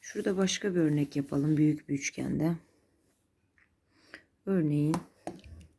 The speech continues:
bir üçgen çizelim şöyle büyük. Şöyle. Ve şöyle.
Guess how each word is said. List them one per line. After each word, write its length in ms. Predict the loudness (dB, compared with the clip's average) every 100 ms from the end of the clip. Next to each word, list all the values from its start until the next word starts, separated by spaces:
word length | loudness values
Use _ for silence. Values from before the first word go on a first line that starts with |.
| _ -18 -16 -18 -20 _ _ _ -20 _ _ _ _ _
bir 80 | -4
üçgen 420 | -2 -4 -4 -4
çizelim 520 | -6 -12 -6 -6 -6
şöyle 440 | -8 -10 -8 -8 -4
büyük. 440 | -2 -2 -6 -18 _ _ _ _ -20 _ _ _ _ _ -20 _ _ _ _
Şöyle. 1000 | -20 -16 -12 -10 -8 -6 -4 -4 -4 -4 -6 _ _ _ _ _ _ _ _ _ _ _ _ _ _ _ _ _ _ _ _ _ _ _
Ve 220 | -4 -4 -6 _ _ _ _ _ _ _ _ _ _ _ _ _ _ _ _ _ _ _ _ _ _ _
şöyle. 1000 | -20 -14 -10 -10 -10 -6 -6 -6 -10